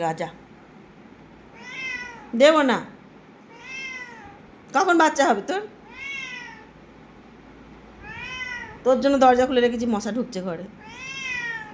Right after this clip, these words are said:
কি? খেলি তো, খাবার খেলি, সব খেলি, তো ম্যাঁ ম্যাঁ করলে কি করে হবে? হ্যাঁ, আমার কাজ নেই, শুধু তোর গা ডলবো, শুধু গা ডলবো। হুম, এত গা ডলবে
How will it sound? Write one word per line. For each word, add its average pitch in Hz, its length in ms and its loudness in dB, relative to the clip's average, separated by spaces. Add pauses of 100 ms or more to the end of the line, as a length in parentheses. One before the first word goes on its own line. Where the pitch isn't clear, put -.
(140)
কি? 330 200 4 (960)
খেলি 381 360 8
তো, 339 180 6 (320)
খাবার 330 300 2 (100)
খেলি, 311 200 2 (120)
সব 294 240 6
খেলি, 277 240 2 (120)
তো 269 120 2
ম্যাঁ 285 200 4
ম্যাঁ 262 180 0
করলে 262 260 2
কি 262 80 -10
করে 247 200 0 (100)
হবে? 220 240 0 (480)
হ্যাঁ, 262 200 2 (400)
আমার 277 160 2 (120)
কাজ 294 260 6
নেই, 294 160 2
শুধু 285 160 -6
তোর 277 100 0 (100)
গা 262 120 8
ডলবো, 269 360 6
শুধু 269 220 -6
গা 254 160 6
ডলবো। 254 300 0 (460)
হুম, 269 160 -6 (220)
এত 285 100 0 (140)
গা 269 140 6
ডলবে 262 280 2